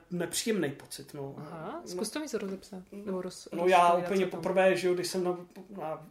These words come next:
Speaker 1: poprvé úplně na velký konferenci, tak to bylo v Portlandu v Oregonu. A bylo to úplně poprvé, co jsem letěl letadlem a hned jsem jel třináctihodinovým letem. A blí-, eh,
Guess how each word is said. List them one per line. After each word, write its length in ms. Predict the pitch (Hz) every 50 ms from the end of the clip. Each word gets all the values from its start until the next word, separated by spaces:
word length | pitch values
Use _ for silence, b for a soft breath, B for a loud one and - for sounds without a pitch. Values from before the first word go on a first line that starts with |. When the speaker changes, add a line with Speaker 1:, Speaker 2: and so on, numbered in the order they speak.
| _ _
Speaker 1:
poprvé 460 | - - - 185 165 165 165 160 160
úplně 240 | 160 156 - 175 170
na 100 | 160 156
velký 420 | 156 156 156 160 165 - - 185 170
konferenci, 640 | - 170 151 139 - 175 156 151 156 156 - 165
tak 260 | 147 175 170 - - -
to 120 | - - -
bylo 460 | 170 165 160 156 160 170 165 170 165
v 140 | 160 - -
Portlandu 600 | - - 147 143 139 - 160 160 160 160 165 170
v 120 | 170 -
Oregonu. 600 | 170 156 156 151 143 160 156 156 156 160 165 - - b b b b b b b b b b b _
A 60 | - 151
bylo 160 | 165 156 151
to 100 | 160 170
úplně 220 | - 170 160 160
poprvé, 360 | 143 165 151 135 170 156 151
co 140 | 147 - 165
jsem 160 | - - 165
letěl 240 | 151 147 143 - 160
letadlem 520 | 139 127 - - 165 160 156 151 165 165 151
a 40 |
hned 200 | 139 143 147 139
jsem 140 | - 160 156
jel 120 | 156 156 156
třináctihodinovým 1080 | - - 156 151 147 143 - - 196 196 160 143 135 151 151 156 156 147 147 143 131
letem. 540 | 131 131 - - 151 147 151 160 165 170 B B B B B B B B B B B B B B B _ -
A 320 | 165 156 160 156 156 156 156 - - _ _ _ _ -
blí-, 280 | 180 165 156 175 185 190
eh, 460 | 185 175 175 151 151 147 147 139 143